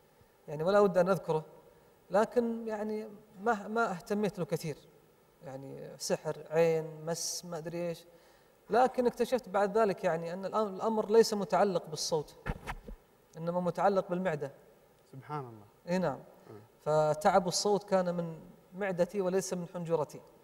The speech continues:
Speaker 2: إذن كان مرض عضوي يعني.
Speaker 1: يعني مرض عضوي، نعم. يعني ف-
Speaker 2: أنا كنت أريد يعني إن أردت راقيا فممكن خلي الشيخ خليفة ي-،
Speaker 1: ما يحتاج
Speaker 2: يرقيك
Speaker 1: إن
Speaker 2: الآن.
Speaker 1: شاء الله، بإذن الله نتبارك إن شاء الله.
Speaker 2: بارك الله.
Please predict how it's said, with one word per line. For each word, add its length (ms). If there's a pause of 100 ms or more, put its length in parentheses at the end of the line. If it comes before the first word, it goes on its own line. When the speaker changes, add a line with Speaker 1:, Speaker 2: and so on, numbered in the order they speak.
(920)
Speaker 2:
إذن 260
كان 240
مرض 240
عضوي 320
يعني. 160
Speaker 1:
يعني 140
مرض 280
عضوي، 260
نعم. 180 (140)
يعني 340
ف- 100
Speaker 2:
أنا 200
كنت 280
أريد 320 (100)
يعني 440
إن 100
أردت 380 (360)
راقيا 560
فممكن 360
خلي 180
الشيخ 240
خليفة 340
ي-، 140
Speaker 1:
ما 80
يحتاج 220
Speaker 2:
يرقيك 320
Speaker 1:
إن 100
Speaker 2:
الآن. 200
Speaker 1:
شاء 140
الله، 220
بإذن 120
الله 200
نتبارك 480
إن 60
شاء 220
الله. 140 (240)
Speaker 2:
بارك 340
الله. 180